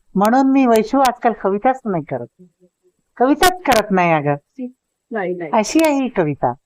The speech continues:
Speaker 2: बोलता बोलता कविता कशी सुचली, कवितांचा मूळचीच आवड आहे की नंतर हळूहळू कोण-
Speaker 1: नाही,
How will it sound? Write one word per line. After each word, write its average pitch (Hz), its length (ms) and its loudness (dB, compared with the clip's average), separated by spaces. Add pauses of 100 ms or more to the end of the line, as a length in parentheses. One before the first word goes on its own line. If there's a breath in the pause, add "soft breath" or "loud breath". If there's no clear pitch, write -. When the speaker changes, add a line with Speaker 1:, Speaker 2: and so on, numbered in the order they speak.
(960)
Speaker 2:
बोलता 240 440 2
बोलता 285 300 0
कविता 262 520 -2
कशी 294 320 -2
सुचली, 269 640 -4 (520)
कवितांचा 285 680 0
मूळचीच 285 400 2
आवड 285 300 2
आहे 302 180 0
की 330 80 0
नंतर 302 400 2
हळूहळू 294 580 2
कोण- 269 200 0
Speaker 1:
नाही, 262 600 2